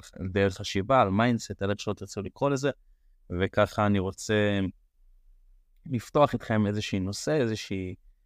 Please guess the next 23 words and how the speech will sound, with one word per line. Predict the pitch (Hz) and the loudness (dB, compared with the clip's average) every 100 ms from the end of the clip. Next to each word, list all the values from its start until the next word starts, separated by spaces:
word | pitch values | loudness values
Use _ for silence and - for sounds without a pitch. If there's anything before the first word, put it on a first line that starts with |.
| _ _ 107 | _ _ -6
אה, | 107 104 - - | -4 -2 -4 -10
את, | - 80 | -8 -8
את | 85 | -6
המוח | 110 123 156 143 | 0 2 4 2
שלי | - 95 | 0 0
ואת | 92 92 98 | 0 -2 -2
ה-, | 90 87 | -2 -2
את, | 92 _ _ - - | -6 _ _ -16 -14
את | - | -8
המחשבות | 92 90 - 107 135 | -6 -6 -2 0 2
שלי | - 107 104 | 0 0 0
בנושא | 101 87 - 104 | 0 -4 -4 -4
של | - 101 90 - _ _ _ _ | -2 -6 -6 -16 _ _ _ _
איך | 151 - | -4 0
בעצם | 139 - 139 107 | -2 0 0 0
אפשר | - 123 | 0 0
להמשיך | 120 98 - 120 104 | 2 0 -2 -4 -2
לעבוד | 90 87 104 127 - _ _ _ _ _ _ - | -2 0 -2 -2 -8 _ _ _ _ _ _ -8
בלי, | 113 120 151 160 156 156 151 - 107 | -2 2 2 2 2 0 -2 -8 -6
בלי | 123 175 | 0 2
לראות | 175 180 | 2 0
תוצאות, | - - 156 151 - | -4 -4 0 0 -2
אוקיי? | 110 - 147 | -6 -2 -2